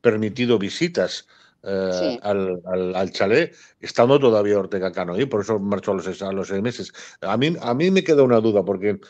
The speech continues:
Speaker 1: vamos a ver, ese chalet está en La Moraleja, que, que entiendo yo que es muy buena zona de Madrid, muy buena zona de Madrid.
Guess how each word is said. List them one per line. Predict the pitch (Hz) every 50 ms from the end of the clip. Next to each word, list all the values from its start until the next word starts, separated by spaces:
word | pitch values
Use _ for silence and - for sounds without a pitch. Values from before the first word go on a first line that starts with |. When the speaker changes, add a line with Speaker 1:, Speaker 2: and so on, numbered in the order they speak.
| _ _ _ _ -
Speaker 1:
vamos | - 131 143 143 - 113
a |
ver, | 98 98 101 110 - -
ese | - - 127 180 165
chalet | - 165 139 147 165 156
está | 151 - - 127
en | 117
La | 110 110
Moraleja, | 113 110 107 113 156 156 - - 143 139
que, | - 127 92
que | 90 95
entiendo | 95 95 95 98 127 120 113 110 110
yo | 110 117 127 151 - - _ _ - - - - - _
que | - -
es | 104 - -
muy | 127 143 160 170 151
buena | 127 120 120 110 104 101
zona | 95 - 120 110 98 90 87
de | 92 98
Madrid, | 101 92 90 95 123 139 -
muy | 117 120 127 135 151 180 190 160
buena | 117 101 101 98 90 90 104
zona | - 104 101 92 85 85
de | 87 85
Madrid. | 85 82 82 90 110 143 165